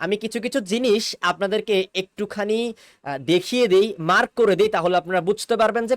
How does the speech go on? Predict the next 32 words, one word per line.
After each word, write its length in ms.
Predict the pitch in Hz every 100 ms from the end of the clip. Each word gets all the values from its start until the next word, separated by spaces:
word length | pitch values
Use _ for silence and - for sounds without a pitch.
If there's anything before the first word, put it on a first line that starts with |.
| -
কোনটা 280 | 233 208 202 -
কি। 120 | 151 113 - - _ - 214
এইটা 180 | 226 254
হচ্ছে 220 | 247 - 294 202
overall 340 | 220 233 240 208
প্রাইস 260 | 220 175 - -
পুল, 160 | 123 104 -
যেটা 160 | 160 160
কিনা 140 | 180 190
এই 60 | 185
যে 60 | 196 190
বর্তমানে 380 | 185 185 180 175
মার্কিং 240 | 165 160 180 180
আপনারা 180 | 185 175
দেখতে 160 | 165 190 180
পাচ্ছেন, 300 | 170 214 208 190
এইটা 120 | 180
হচ্ছে 160 | 175 - 170
overall 300 | 165 170 185 185
প্রাইস 200 | 185 170 -
পুল, 100 | 208 175
যেখানে 280 | 185 185 202 165 147
ডলারের 480 | 156 180 196 208 196 190
সংখ্যা 280 | 180 190 180
দেখতে 200 | 180 185 185
পাচ্ছেন 340 | 180 - 214 202 180 180
একের 260 | 175 214 185 185
পরে 200 | 185 214 214 -
প্রায় 260 | 196 208 220 -
ছয়টা 420 | - 220 254 254 240
শূন্য। 220 | 214 196 151 120 - -
So 80 | -